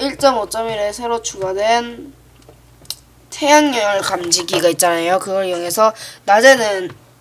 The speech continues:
불이 켜져 있지 않고 밤에만 불이 켜져 있는 앙! 앙? 양? 이거 뭐냐?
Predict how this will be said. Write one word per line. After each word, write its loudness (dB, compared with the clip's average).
불이 -10
켜져 -4
있지 -4
않고 -6
밤에만 -2
불이 -12
켜져 -8
있는 -4
앙! 6
앙? -10
양? -10
이거 -8
뭐냐? -10